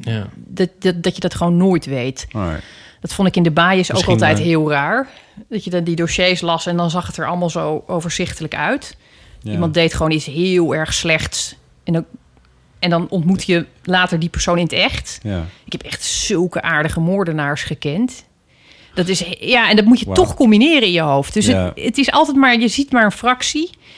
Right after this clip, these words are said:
Speaker 2: En de rest is, is gewoon een vermoeden. En dat is misschien met die haast ook wel zo. Dat je daar maar een, een, je ziet, je ziet, je ho-, je hoort dus soms het geheig.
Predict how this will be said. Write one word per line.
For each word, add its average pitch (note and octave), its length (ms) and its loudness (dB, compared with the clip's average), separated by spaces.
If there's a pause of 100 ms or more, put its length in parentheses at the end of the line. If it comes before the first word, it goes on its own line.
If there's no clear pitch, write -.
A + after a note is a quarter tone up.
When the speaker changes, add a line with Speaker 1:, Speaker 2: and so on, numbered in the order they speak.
(160)
Speaker 2:
En - 120 -2
de G#3 60 2
rest A#3 260 0
is, - 180 0
is - 300 -2
gewoon G#3+ 320 0
een G3+ 80 0
vermoeden. G3 580 2
En - 80 0
dat F#3+ 120 0 (220)
is - 220 -14
misschien G#3 220 0
met G#3 80 0
die F#3+ 120 -2
haast G3+ 340 -4
ook - 140 -8
wel F3 120 -4
zo. C#3+ 260 -6 (1600)
Dat F#3+ 120 -6
je G3+ 80 -2
daar F3 280 2
maar E3 180 0
een, D#3+ 320 2
een, E3 380 -6
je F3+ 80 -4
ziet, G3 200 -4
je G3 140 -2
ziet, G#3 160 -2
je F3 80 -2
ho-, E3+ 320 -2
je F#3 100 0
hoort G3 280 4
dus F#3 200 2
soms A3 240 2
het F#3 120 -2
geheig. F#3 680 -4